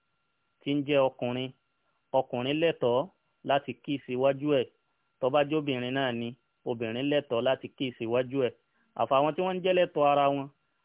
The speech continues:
bóyá lóbìnrin, à, ọkọ síyàwó, ọkọ tọkọ bá jáde láyé, ìyàwó lẹ́tọ̀ọ́ láti kíìsì wájú ọkọ ẹ̀. Tó bá jẹ́ ìyàwó náà ló bá jáde láyé,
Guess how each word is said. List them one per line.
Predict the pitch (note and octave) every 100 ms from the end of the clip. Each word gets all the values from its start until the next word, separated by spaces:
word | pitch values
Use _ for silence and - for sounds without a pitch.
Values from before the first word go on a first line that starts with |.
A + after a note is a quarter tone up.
| _
bóyá | C3+ C#3+ D3
lóbìnrin, | D3+ C#3+ B2+ A#2 B2 - _ _ _ _ _
à, | A2+ A2+ A2+
ọkọ | B2 B2 - B2+
síyàwó, | - D#3 D#3 A#2+ A#2 B2+ C#3 _ _ _ _ -
ọkọ | B2+ - C3 C3 - _ _ -
tọkọ | - C#3+ B2+
bá | C#3 D3
jáde | D3 C#3 B2
láyé, | B2+ C#3 C#3+ D3 _ _ _ -
ìyàwó | A2+ A2+ A2+
lẹ́tọ̀ọ́ | C#3 D3 C#3+ A#2+
láti | C3+ C3 B2
kíìsì | - D3 C3 A#2+
wájú | A#2 B2 A2+ A#2+ A2+ G#2+ A2+ _ _ -
ọkọ | A#2 - B2+
ẹ̀. | G#2+ - _ _ _ C#3
Tó |
bá | D#3 E3+
jẹ́ | F3+
ìyàwó | F3 C#3+ D3+
náà | D3+
ló | B2+ C3+
bá | C#3+
jáde | C3+ C#3+ B2
láyé, | B2+ C#3